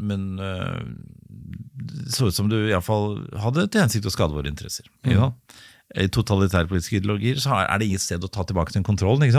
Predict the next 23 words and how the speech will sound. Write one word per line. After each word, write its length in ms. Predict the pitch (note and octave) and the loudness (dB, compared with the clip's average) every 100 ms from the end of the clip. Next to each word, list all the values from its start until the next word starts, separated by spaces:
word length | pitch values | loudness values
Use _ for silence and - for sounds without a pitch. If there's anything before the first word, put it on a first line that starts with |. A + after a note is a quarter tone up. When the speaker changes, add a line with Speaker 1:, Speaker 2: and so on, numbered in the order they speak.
| D#3 | 4
Speaker 1:
sant? 80 | - - - | 0 -16 0
Det 80 | G2 | 2
er 160 | B2 | 2
ikke 120 | D3 G#2+ | 2 0
noe 160 | F#2 F#2 | 0 -4
valg, 400 | - D#2+ E2+ D#2+ - | 0 2 2 0 0
<laughs> 40 | |
altså, 240 | A#2 G2+ A2 | 4 6 4
det 100 | G2 | 4
er 200 | G2+ G#2+ | 4 4
ingenting. 340 | G2 D3 D#3+ - - - - _ - | 6 4 4 -2 -20 -20 -20 _ -10
Eh, 500 | - F#2+ G2 G2 G2+ - | 0 4 6 6 4 0
og 420 | A2 A2 G2+ G2+ | -2 2 4 4
du 120 | G2 G#2+ | 4 2
kan 300 | - G2+ G2+ | 4 4 4
for 80 | A2+ | 4
eksempel, 420 | G2+ F2 G#2+ A2 - _ _ _ _ _ _ _ - - - | 2 2 2 2 -4 _ _ _ _ _ _ _ -14 -10 0
du 60 | |
kan 120 | - G2 | 4 4
stemme 240 | - F#2 | 4 2
på 60 | F#2 | 2
en 60 | F2 | 2
person 380 | F#2 C#3 D#3+ | 2 4 2